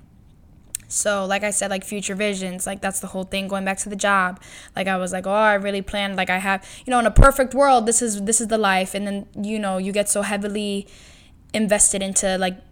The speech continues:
the subject of manifestation. So if you think it, it'll be, it'll become real. Or if you think it, if you imagine it, it's, it's yours. Like, it's already yours, or you can see it, or it exists already. If you, if you're able to imagine it,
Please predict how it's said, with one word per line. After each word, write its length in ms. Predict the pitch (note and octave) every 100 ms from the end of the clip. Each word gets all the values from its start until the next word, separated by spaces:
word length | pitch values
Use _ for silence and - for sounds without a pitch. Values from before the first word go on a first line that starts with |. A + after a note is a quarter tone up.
| -
the 500 | G3 G3 F3+ F3 F3
subject 400 | - G#3 G3 F#3+
of 120 | F#3
manifestation. 800 | F#3+ F#3 F#3+ F#3+ - G3+ F#3 F#3
So 160 | F3+ F3+
if 160 | E3+ G3+
you 60 |
think 280 | F#3 C#4+ D4
it, 180 | D#4 -
it'll 180 | G#3+ G#3
be, 400 | G3 G#3 - F3+
it'll 180 | G#3 G#3
become 440 | G#3 G3+ G#3+ G3+
real. 260 | G3 F3+ E3+
Or 180 | F3 F#3
if 120 | F#3
you 80 | G3+
think 260 | B3 B3+
it, 120 | B3+
if 120 | A3 A3+
you 80 |
imagine 400 | A3 A3+ B3 B3+
it, 180 | B3+ A#3+ -
it's, 260 | G3+ F#3+ -
it's 340 | G3+ F#3+ -
yours. 520 | F#3+ G3 F3+ - -
Like, 100 | F3+
it's 140 | F#3 F#3
already 320 | F#3+ F#3+ F#3+
yours, 340 | F#3+ F#3 F3+
or 40 | F#3
you 120 | F#3
can 140 | G3+
see 260 | F#3+ - G3
it, 80 | E3+
or 140 | F3
it 60 | F3
exists 500 | F#3 - G3+ - F#3
already. 400 | F3 E3+ E3+ F3
If 200 | F3 -
you, 100 | F#3+
if 120 | G#3
you're 80 | B3+
able 220 | C4 C4
to 140 | C4 B3
imagine 360 | A3+ A#3+ B3+
it, 180 | C4 -